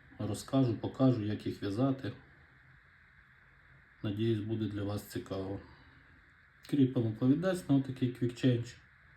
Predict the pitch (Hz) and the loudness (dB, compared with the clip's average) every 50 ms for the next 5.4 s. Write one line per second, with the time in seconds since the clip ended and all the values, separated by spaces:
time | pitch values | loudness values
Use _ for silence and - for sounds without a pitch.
0 | - - - - - - - - - - - - - - - - - - _ - | -20 -20 -20 -20 -20 -20 -20 -20 -20 -20 -20 -20 -20 -20 -20 -20 -20 -20 _ -6
1 | 127 110 113 113 - - 113 110 117 127 143 147 143 135 120 120 117 110 - - | -4 -4 -2 -4 -4 -2 -2 0 2 4 4 6 4 4 4 2 0 -4 -6 -10
2 | - - - - - - - - - - - - - - - - - - - - | -16 -20 -20 -20 -20 -20 -20 -18 -18 -18 -20 -20 -20 -20 -20 -20 -20 -8 -2 -2
3 | - - - - - - - - - - - - - - - - - - - _ | 0 0 -2 -4 -10 -18 -20 -20 -20 -20 -20 -20 -20 -20 -20 -20 -20 -20 -20 _
4 | _ - - - - - 147 135 120 117 117 - - 117 117 113 - 110 110 107 | _ -20 -18 -8 -2 0 0 2 2 0 0 -2 -2 -4 -4 -4 -4 -4 -4 -4
5 | 110 117 - - - 101 98 98 | -6 -6 -8 -8 -8 -8 -8 -10